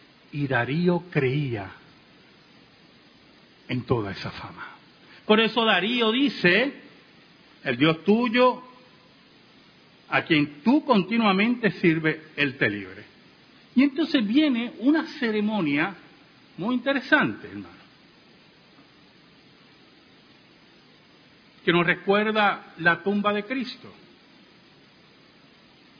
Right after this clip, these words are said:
Pone una piedra frente a la fosa,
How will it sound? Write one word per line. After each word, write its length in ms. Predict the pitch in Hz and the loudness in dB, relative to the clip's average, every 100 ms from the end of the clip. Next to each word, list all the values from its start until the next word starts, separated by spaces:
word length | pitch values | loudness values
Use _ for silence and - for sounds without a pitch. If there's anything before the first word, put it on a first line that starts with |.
| _ _ - _ _ - _ - _ _ _ _ _ _ _ _ _ _ _ _ | _ _ -20 _ _ -20 _ -20 _ _ _ _ _ _ _ _ _ _ _ _
Pone 160 | 175 175 | -2 0
una 200 | 175 156 | 2 2
piedra 340 | 175 170 165 | 2 2 2
frente 360 | 160 160 147 - | -2 -2 -2 0
a 40 | |
la 120 | 143 135 | -2 0
fosa, 540 | 190 208 202 220 214 | 0 0 0 -2 -2